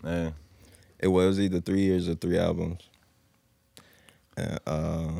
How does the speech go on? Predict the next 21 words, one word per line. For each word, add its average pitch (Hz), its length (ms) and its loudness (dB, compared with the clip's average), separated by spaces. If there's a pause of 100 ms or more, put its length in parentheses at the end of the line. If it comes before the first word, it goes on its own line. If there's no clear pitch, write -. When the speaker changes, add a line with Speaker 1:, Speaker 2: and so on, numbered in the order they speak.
(340)
Speaker 2:
that's 87 240 0
when 92 120 -2
it, 85 220 -4
that's 85 220 -4
when 87 140 -4
everything 82 320 -2
started. 82 440 -6 (360)
Speaker 1:
Yeah, 78 220 -8
bro, 76 160 -10
I 82 60 -6
was 95 160 -8
fucking, 80 440 -14 (1400)
I 92 80 0
was 95 100 4
putting 98 180 6
out 87 80 8
music 87 240 8
in, 85 80 8
like, 78 140 6
twenty 85 240 4
thirteen, 90 580 4